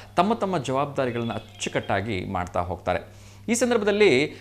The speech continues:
ಅತ್ಯಂತ ಗಮನಾರ್ಹವಾಗಿರ್ತಕ್ಕಂಥ ಸ್ಟೆಪ್ಸನ್ನು ತೆಗೆದುಕೊಂಡಿರೋದು ಅಂತಕ್ಕಂತ ಹೇಳಿದ್ರೆ ಪೊಲೀಸ್ ಇಲಾಖೆ.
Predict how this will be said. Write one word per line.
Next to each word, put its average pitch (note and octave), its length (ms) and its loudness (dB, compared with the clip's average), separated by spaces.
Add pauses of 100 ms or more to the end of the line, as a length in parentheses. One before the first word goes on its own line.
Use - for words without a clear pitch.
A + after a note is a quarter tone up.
(140)
ಅತ್ಯಂತ G#3+ 460 0
ಗಮನಾರ್ಹವಾಗಿರ್ತಕ್ಕಂಥ C3 1400 2
ಸ್ಟೆಪ್ಸನ್ನು D#3+ 500 -2
ತೆಗೆದುಕೊಂಡಿರೋದು C3 560 0
ಅಂತಕ್ಕಂತ G2+ 400 -6
ಹೇಳಿದ್ರೆ F#2+ 400 -2
ಪೊಲೀಸ್ G2+ 360 0
ಇಲಾಖೆ. F2 400 -6